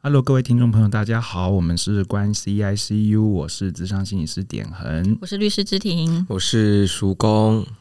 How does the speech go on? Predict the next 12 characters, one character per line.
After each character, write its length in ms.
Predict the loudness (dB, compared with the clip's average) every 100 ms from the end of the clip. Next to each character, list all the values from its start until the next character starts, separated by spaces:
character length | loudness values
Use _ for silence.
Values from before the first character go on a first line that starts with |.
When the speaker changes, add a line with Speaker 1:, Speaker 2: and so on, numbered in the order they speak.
| -18
Speaker 1:
好， 360 | -12 -6 -4 -4 -6 -20 -20 -8
呃， 320 | 2 4 4
今 240 | 0 0 0
天 180 | 2 2
呢， 160 | 4
我 140 | 2 2
们 600 | -2 -4 -4 -6 -8 -12 _ -8
叔 280 | -4 -2
公 200 | 2 2
回 180 | 4 0
归 260 | -2 -2 0
了。 240 | -2 -8